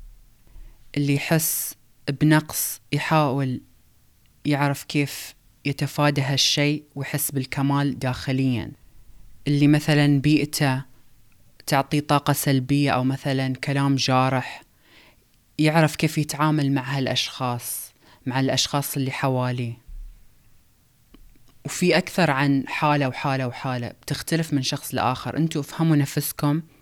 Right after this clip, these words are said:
من الطرق اللي ذكرتها، بعدين دوروا طرق عشان توصلون للنتيجة، لأن فعلًا، فعلًا السعادة من الداخل،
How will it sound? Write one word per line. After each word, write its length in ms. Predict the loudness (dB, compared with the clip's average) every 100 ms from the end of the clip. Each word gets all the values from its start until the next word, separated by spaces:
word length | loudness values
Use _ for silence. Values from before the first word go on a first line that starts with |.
| _ -2
من 80 |
الطرق 400 | -2 0 -2 0
اللي 160 | -2 -2
ذكرتها، 720 | -2 -2 -2 -2 -4 -2 -2 -6 -20 -20 -20 -20 -20 -20 _ _ -20 -20 -20 -20 -20 -20 -18 -14 -4
بعدين 640 | 0 0 4 4 4 0 -8 -4
دوروا 360 | 0 2 2
طرق 600 | 0 2 2 2 -4 -20 -20 -8
عشان 300 | -2 2 2
توصلون 420 | 2 -2 -4 0 2
للنتيجة، 760 | 2 0 -2 -4 -4 -4 -10 -16 -20 -20 -20 -20 -20 -20 -20 -20 -6
لأن 560 | -2 2 4 4 4 0 -10 -20 -20 -20 -20 -20 -20
فعلًا، 540 | -4 -2 0 0 -2
فعلًا 520 | -2 0 2 4 2 -4
السعادة 720 | -12 -8 -4 -2 -2 -2 -4 -4
من 180 | -4 -2
الداخل، 580 | -2 -2 -2 -4 -12